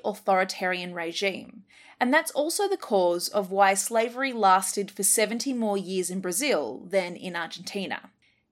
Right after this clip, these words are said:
This is a great point in the story to move to our second location of the tour, the place where the Argentinian Revolution of eighteen ten started, the Buenos Aires Cabildo.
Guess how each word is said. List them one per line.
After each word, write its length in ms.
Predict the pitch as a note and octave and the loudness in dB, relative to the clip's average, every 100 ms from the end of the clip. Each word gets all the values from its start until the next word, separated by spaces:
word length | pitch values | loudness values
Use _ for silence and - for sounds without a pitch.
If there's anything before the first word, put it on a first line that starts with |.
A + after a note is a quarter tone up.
| _ | _
This 180 | D5 - | -4 -2
is 120 | B4+ | -2
a 40 | C#4+ | 4
great 320 | D4+ D4 - | 4 4 0
point 320 | - A3+ A#3 | -6 -4 -2
in 60 | C4+ | -2
the 80 | |
story 460 | C4 - G#3 F#3 F#3+ | -2 0 4 4 4
to 140 | G3 | 0
move 280 | G3+ G3+ G3 | -2 -2 -4
to 160 | - G#3 | -2 2
our 220 | F#3 F#3+ | 2 2
second 400 | G3 A#3 A3+ G#3+ | 0 -2 -2 -2
location 440 | F3+ - F3 - | -2 -2 -4 -4
of 120 | F3 - | -10 -10
the 40 | |
tour, 360 | - - G#2+ - - | -8 -8 -8 -12 -8
the 120 | A3+ | -6
place 380 | A3+ C#4 D4 D#4 | -2 -2 -2 -2
where 320 | B3 A3 G#3 | 6 10 10
the 160 | G3 G#3 | 10 4
Argentinian 760 | G3 G#3+ A#3+ A3+ A3+ G#3 G3 F#3 | 6 6 4 -6 -6 -6 -4 0
Revolution 680 | F#3 F3+ F#3 G3+ G3 G3 F#3 | 0 0 -2 0 -2 -4 -4
of 160 | F3 - | -4 -2
eighteen 380 | F#3 - F3+ F#3 | -4 -4 -8 -10
ten 240 | - D#3+ | -10 -4
started, 640 | - D#4+ F4+ - - - _ _ _ _ | -2 2 2 0 -4 -14 _ _ _ _
the 100 | - | 0
Buenos 340 | G3 A3+ G#3 - | 4 4 4 4
Aires 440 | G3 F#3+ F#3 F3+ | 6 6 4 -2
Cabildo. 680 | - F#3 A#3 A#3 F#3 D#3+ G3 | -4 0 2 2 0 -4 -10